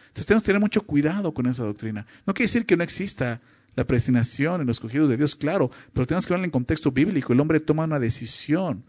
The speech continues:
tiene una voluntad propia. El hombre decide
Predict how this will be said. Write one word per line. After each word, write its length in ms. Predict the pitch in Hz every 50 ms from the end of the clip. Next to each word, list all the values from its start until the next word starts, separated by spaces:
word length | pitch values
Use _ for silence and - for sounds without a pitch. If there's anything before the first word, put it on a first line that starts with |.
| _ _ _
tiene 140 | - 143
una 100 | 151 160
voluntad 480 | 147 139 127 123 117 117 - - 135 139
propia. 680 | - _ - 135 147 180 180 - 131 117 95 - 123 - _ _ _ _ _ _ _ _ _ _ _ _ _ _ _ _ _ _ _ _ _
El 120 | - 117 123
hombre 160 | 143 170 165
decide 760 | 147 123 117 - - - 143 175 196 180 160 110 85 101